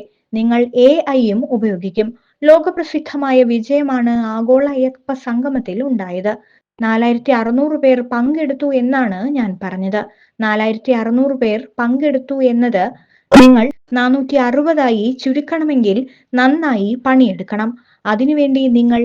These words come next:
എന്ത് വേണമെങ്കിലും ഉപയോഗിച്ചോ. ജനങ്ങൾ എല്ലാം ഇത് കാണുന്നുണ്ട്. നിങ്ങൾ ആർക്കു വേണ്ടിയാണ് വാദിക്കുന്നത്? അയ്യപ്പ സംഗമം പൊളിഞ്ഞുപോയി എന്ന് പറയാനാണോ?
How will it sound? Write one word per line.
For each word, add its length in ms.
എന്ത് 320
വേണമെങ്കിലും 720
ഉപയോഗിച്ചോ. 600
ജനങ്ങൾ 480
എല്ലാം 400
ഇത് 200
കാണുന്നുണ്ട്. 640
നിങ്ങൾ 260
ആർക്കു 340
വേണ്ടിയാണ് 560
വാദിക്കുന്നത്? 680
അയ്യപ്പ 320
സംഗമം 500
പൊളിഞ്ഞുപോയി 720
എന്ന് 280
പറയാനാണോ? 720